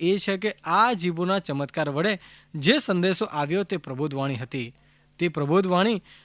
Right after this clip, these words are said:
માણસોના કાનને સંબોધવામાં આવી અને તે એ ઈશ્વરનો એક સંદેશો હતો. હવે જ્યારે તમે નવા કરારમાં આવો અને પહેલો કોરિન્થીનો ચૌદમો અધ્યાય વાંચશો ત્યારે તમે મહાન જીભોનો અધ્યાય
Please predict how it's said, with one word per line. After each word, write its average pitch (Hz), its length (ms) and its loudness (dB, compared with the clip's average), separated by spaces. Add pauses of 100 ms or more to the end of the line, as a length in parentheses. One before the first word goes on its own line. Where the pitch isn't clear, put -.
(100)
માણસોના 202 680 2
કાનને 165 600 0
સંબોધવામાં 160 640 0
આવી 131 400 -6 (320)
અને 185 200 2
તે 233 240 2
એ 208 360 4 (340)
ઈશ્વરનો 208 680 2
એક 208 200 0
સંદેશો 147 520 0
હતો. 127 340 -6 (500)
હવે 240 220 6
જ્યારે 220 240 6
તમે 226 300 4
નવા 160 280 2
કરારમાં 196 380 2
આવો 147 320 -2
અને 190 300 -4
પહેલો 147 380 -2
કોરિન્થીનો 165 680 -4 (320)
ચૌદમો 165 400 2
અધ્યાય 151 360 -2
વાંચશો 151 560 -2 (320)
ત્યારે 220 180 4
તમે 247 220 4
મહાન 190 520 2
જીભોનો 156 380 -2
અધ્યાય 175 520 -2